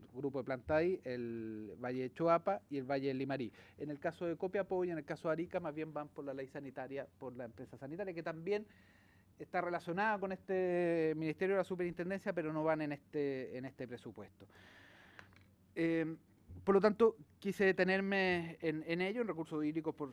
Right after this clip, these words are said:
por supuesto, hay recursos, eh, para, eh, el agua potable rural y las distintas, eh, inversiones en e-, en esa línea, pero en embalses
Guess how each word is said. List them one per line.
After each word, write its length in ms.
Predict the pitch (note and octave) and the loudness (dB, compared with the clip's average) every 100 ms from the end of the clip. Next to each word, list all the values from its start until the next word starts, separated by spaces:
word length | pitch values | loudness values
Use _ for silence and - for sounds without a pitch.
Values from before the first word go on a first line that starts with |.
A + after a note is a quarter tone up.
| A2+ | -10
por 180 | - C#3 | -12 -10
supuesto, 560 | C#3 C#3 C#3+ - D3 | -8 -6 -8 -4 -2
hay 380 | C#3 C3+ C3+ B2+ - - - | 0 0 -4 -6 -10 -18 -16
recursos, 680 | C3+ B2 C3+ - C#3+ C3 B2 G#2+ - A#2+ | -14 -10 -10 -8 -6 -6 -6 -10 -16 -16
eh, 180 | B2 F#2+ - | -16 -16 -12
para, 500 | B2 A#2+ A#2+ A2+ G#2+ - - _ _ _ _ - - A#2 | -8 -6 -6 -8 -12 -20 -20 _ _ _ _ -20 -20 -16
eh, 480 | A#2+ G#2 G2+ G2+ A#2 | -16 -16 -18 -20 -14
el 80 | |
agua 180 | B2 B2 | -10 -10
potable 340 | A#2 A#2+ C3 C3 | -10 -8 -8 -6
rural 480 | D#3 F#3 G3 F3+ | 0 4 6 4
y 40 | D3+ | 2
las 160 | C#3 | -2
distintas, 600 | B2+ A#2+ C#3+ C#3 C#3+ C3+ A#2+ - | -8 -8 -10 -8 -6 -6 -8 -14
eh, 280 | C#3 A2+ G2+ - - - - - | -16 -16 -16 -20 -20 -20 -14 -8
inversiones 600 | C#3 C#3 - D3+ D3+ D3 | -6 -6 -4 -4 -2 -2
en 80 | |
e-, 120 | D3 D3 | -4 -6
en 140 | D3 | -8
esa 180 | C#3+ D#3+ | -8 -4
línea, 280 | D3 C3+ C3 | -4 -4 -6
pero 180 | C3 C3 | -6 -8
en 80 | C3 | -8
embalses 640 | C3 C#3 G3 F#3 - | -4 2 2 2 -4